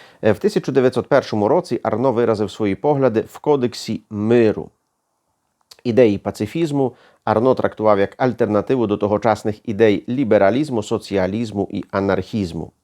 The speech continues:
Пацифізм Арно відтинався від політичних, моральних чи релігійних мотивів, а радше базував на ідеї гуманізму, на ідеї того, що всі ми якби люди, всі ми браття,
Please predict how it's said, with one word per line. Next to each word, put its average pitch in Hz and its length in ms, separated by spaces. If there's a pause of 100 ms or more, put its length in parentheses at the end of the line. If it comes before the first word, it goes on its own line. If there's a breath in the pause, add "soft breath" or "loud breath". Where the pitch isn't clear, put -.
(560 loud breath)
Пацифізм 131 580
Арно 131 460 (460)
відтинався 139 880
від 95 200
політичних, 107 640
моральних 101 400
чи 117 140
релігійних 104 600
мотивів, 135 680
а 147 220 (120)
радше 127 600
базував 101 680
на 110 240
ідеї 113 600 (300 soft breath)
гуманізму, 131 840
на 117 120
ідеї 151 380
того, 143 240
що - 120
всі 220 240
ми 151 120
якби 101 420
люди, 135 480
всі 110 260
ми 110 120
браття, 117 720